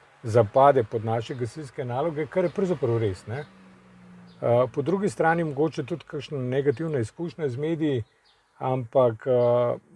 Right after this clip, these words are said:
že tudi v tem priročniku sem se prej vprašal, a je vse to res, a ne. A je mogoče res krivda zmeraj na drugi strani? Ali pa smo mi enostavno premalo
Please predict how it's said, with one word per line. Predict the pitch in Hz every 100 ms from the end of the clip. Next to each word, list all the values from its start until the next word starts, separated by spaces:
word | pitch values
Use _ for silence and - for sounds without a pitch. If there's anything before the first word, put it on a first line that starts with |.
| - _ _
že | 127 127 156
tudi | - 180
v | 156
tem | 190 185
priročniku | 175 175 180 143
sem | 156
se | 165
prej | 139 165 165
vprašal, | - 127 147 175 - 143 -
a | 131 127
je | 127 123
vse | 113 202
to | 190
res, | 190 127
a | 123
ne. | 123 131 _ _ _ _ -
A |
je |
mogoče | 139 147 165 170
res | 214
krivda | - 180 170 143
zmeraj | 127 147 127
na | 113
drugi | 107 107 107
strani? | - 107 98 85 _ _ _ -
Ali | 165
pa | 170
smo | 185 180
mi | 165 190
enostavno | 156 156 127 160 170 160
premalo | - 143 135 147 175